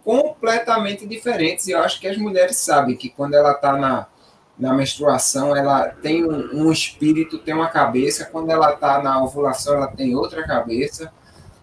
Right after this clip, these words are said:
E, então, são várias fases. E a, eu acho que a corrida, se a gente for pensar bem, ela ajuda em todas essas fases da mulher. Tem umas fases mais incômodas, tem umas fases melhores,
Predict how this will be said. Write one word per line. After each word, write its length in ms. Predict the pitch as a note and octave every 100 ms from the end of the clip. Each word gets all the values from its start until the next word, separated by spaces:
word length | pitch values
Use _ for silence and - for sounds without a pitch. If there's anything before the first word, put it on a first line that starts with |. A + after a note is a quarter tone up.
| - -
E, 680 | A#2 B2 C#3 D#3 F4+ F#4+ -
então, 400 | E4 E4+ - C#4
são 300 | G#3+ G#3+ A3+
várias 440 | D3+ D#3 - E4 -
fases. 400 | C3+ C3+ B2 A#2+
E 140 | D3+
a, 200 | E3+ - -
eu 280 | D#3+ F3+ F3+
acho 280 | F#3+ -
que 100 | -
a 140 | G3 G3
corrida, 480 | A#3 - C#3+ G#3 -
se 140 | -
a 60 | -
gente 160 | -
for 200 | - E3
pensar 400 | - D#3 - C3+
bem, 380 | G#2+ A#2 C#3+ C4 - - - - - - - -
ela 240 | B2+ D#3 F3
ajuda 340 | D#3 E3+ -
em 60 | G#3+
todas 540 | - - F#3 A3+ A3+
essas 400 | A3 A3 B3 -
fases 680 | D#3+ D3 C#3+ G#3+ A#3 - - - - -
da 200 | C3 D3+
mulher. 340 | A3 A#3+ C#3
Tem 100 | -
umas 220 | F#3+ G3 -
fases 280 | D#3 D3+
mais 220 | C#3+ C#3 D#3
incômodas, 840 | F#3 - G3+ G#3 G3+ F#3 D#3 D3+
tem 120 | C#3
umas 200 | C#3+ C#3
fases 240 | C#3+ C3 C3+
melhores, 920 | C#3+ D3+ C#3 D3 E3 E3 D#3+ - -